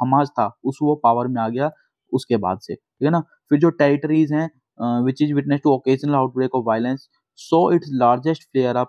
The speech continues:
in recent times when Hamas attacked Israel, killing some fourteen hundred people। जो ये, अ, अक्टूबर सेवंथ को attack हुआ था, उसमें इस, उस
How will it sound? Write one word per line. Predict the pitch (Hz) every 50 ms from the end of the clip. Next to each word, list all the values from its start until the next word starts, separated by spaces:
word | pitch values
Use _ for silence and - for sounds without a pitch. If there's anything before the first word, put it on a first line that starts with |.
| - -
in | 139
recent | 127 123 123 - - 127 131
times | 127 120 120 127 135 123 113
when | 120 131 131
Hamas | 120 120 120 127 131 147 156
attacked | - 139 - - 123 123 120
Israel, | 120 - - 123 123 127 127 131 131
killing | 131 - - 113 117
some | 131 - 127 127
fourteen | 135 - 127 117 117 - 120 117
hundred | 113 107 107 107
people। | - 104 101 - 101 104
जो | 101 107
ये, | 107 110 110 110 - - - _ _ - 101
अ, | 110 110 101 78 92
अक्टूबर | - _ - 120 120
सेवंथ | 110 - 123 120 120 120 127 -
को | 117
attack | 113 - 113 113 110
हुआ | 110 113
था, | 117 131
उसमें | 127 123 120 117 113 117 113 _ _ _ _
इस, | 120 123 117 - - -
उस | 120 - -